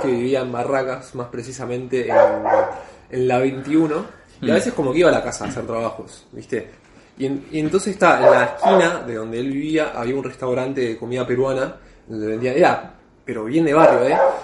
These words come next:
Speaker 1: Y vendían algo que se llamaba arroz chaufa. Es como el chaufán, tipo
Speaker 2: Sí.
Speaker 1: típico, pero versión peruana. Es exactamente lo mismo, pero lleva como otros aderezos, es como más picantón.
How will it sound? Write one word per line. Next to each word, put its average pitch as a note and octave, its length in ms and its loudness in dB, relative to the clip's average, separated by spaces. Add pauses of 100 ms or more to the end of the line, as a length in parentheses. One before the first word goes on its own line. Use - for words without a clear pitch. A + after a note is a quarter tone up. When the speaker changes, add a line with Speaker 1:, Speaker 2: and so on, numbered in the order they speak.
Speaker 1:
Y C#3+ 80 0
vendían F#3+ 260 2
algo A#3+ 240 0
que D#3 80 4
se - 60 -8
llamaba G#3 420 -4 (560)
arroz E3+ 440 -4
chaufa. B2 520 2 (240)
Es G#3 100 -8
como F3+ 340 4
el C#3+ 280 0
chaufán, F#3 580 2 (220)
tipo C3+ 160 -6
Speaker 2:
Sí. C#3+ 120 2
Speaker 1:
típico, F#3 380 4 (200)
pero D#3 340 4
versión C#3+ 320 -4
peruana. C#3 420 2 (460)
Es - 420 -4
exactamente G3+ 580 0
lo - 120 8
mismo, A3 340 2
pero D#3 220 4
lleva E3 340 2
como C3+ 260 -2
otros D3+ 300 -4
aderezos, D#3 580 -2
es D3 100 -12
como C#3+ 180 -4
más C#3+ 120 -4
picantón. B2+ 640 0